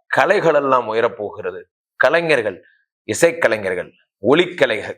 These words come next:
கலைஞர்கள், ஒளிப்பட கலைஞர்கள் போன்றவர்கள் சிறக்க போகிறார்கள். என்னென்னமோ நடக்க போகுது இந்த சுக்கிரனுடைய உச்சத்தால. இதோட சேர்ந்த அடிஷனல் பெனிஃபிட்டா ராகுவோட சேர்றார்.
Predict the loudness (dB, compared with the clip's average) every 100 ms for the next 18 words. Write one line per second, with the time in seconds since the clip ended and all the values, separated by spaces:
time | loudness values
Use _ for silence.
0 | _ -4 -2 0 -4 -6 -12 -18 _ 0
1 | 2 2 0 0 0 0 -2 -2 -2 -4
2 | -6 -8 -16 _ 0 2 2 0 -6 -2
3 | 0 0 -6 -8 -10 -8 -8 -12 -20 _
4 | -20 _ -4 0 2 4 2 2 0 0
5 | -2 -6 _ _ _ -2 0 0 -6 _
6 | _ -6 0 2 2 0 -2 0 0 0
7 | -2 -4 _ _ _ _ _ 2 4 6
8 | 4 2 2 4 2 0 -2 0 -2 0
9 | -2 -2 0 2 2 2 0 0 2 2
10 | 0 -6 -6 -6 -12